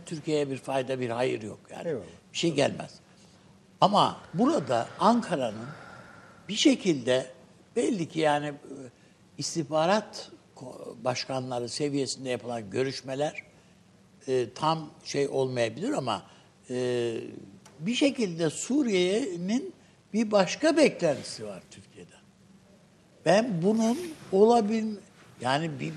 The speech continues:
Speaker 1: bir şekilde yapılması gerektiğini düşünüyorum.
Speaker 2: Yani?
Speaker 1: Yani,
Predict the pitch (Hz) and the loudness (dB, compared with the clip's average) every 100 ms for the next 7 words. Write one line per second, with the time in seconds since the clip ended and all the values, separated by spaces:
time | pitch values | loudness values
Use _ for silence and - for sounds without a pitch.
0 | 147 160 196 185 202 185 202 196 185 220 | -6 0 0 0 -2 -2 0 0 -2 -6
1 | 220 208 - 240 220 147 - - - - | -4 -4 -6 -4 -2 -4 -8 -18 -18 -20
2 | - - - _ _ - - _ - _ | -20 -20 -20 _ _ -20 -20 _ -20 _
3 | - _ _ _ _ _ _ _ _ - | -20 _ _ _ _ _ _ _ _ -20
4 | _ - _ - - - - - 117 104 | _ -20 _ -20 -20 -20 -20 -10 -6 -6
5 | 95 104 117 107 | -8 -10 -10 -12